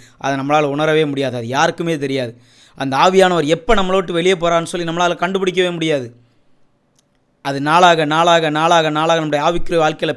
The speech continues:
பின்தங்கி, பின்தங்கி, பின்தங்கி, ஒரு நாள் நாம் பழைய பாவத்தில் சிக்கிக்கொண்டு நாம் திரும்பி பார்க்கும் பொழுது, அந்த ஆவியானவரை நான் இழந்துட்டேனேன்னு சொல்லி நம்ம கண்ணீர் விடுறதுல எந்த பிரயோஜனமும் கிடையாது.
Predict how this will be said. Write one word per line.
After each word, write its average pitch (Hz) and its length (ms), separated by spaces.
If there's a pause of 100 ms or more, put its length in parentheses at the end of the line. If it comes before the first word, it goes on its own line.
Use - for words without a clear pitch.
பின்தங்கி, 165 380
பின்தங்கி, 160 520
பின்தங்கி, 156 600 (380)
ஒரு 165 220
நாள் 185 220
நாம் 160 220
பழைய 180 300
பாவத்தில் 170 500 (100)
சிக்கிக்கொண்டு 170 480
நாம் 143 200
திரும்பி 185 240
பார்க்கும் 160 340
பொழுது, 147 360 (200)
அந்த 139 220
ஆவியானவரை 180 500
நான் 156 160
இழந்துட்டேனேன்னு 180 580
சொல்லி 160 220
நம்ம 143 160
கண்ணீர் 156 340
விடுறதுல 151 200
எந்த 147 280
பிரயோஜனமும் 156 380
கிடையாது. 131 360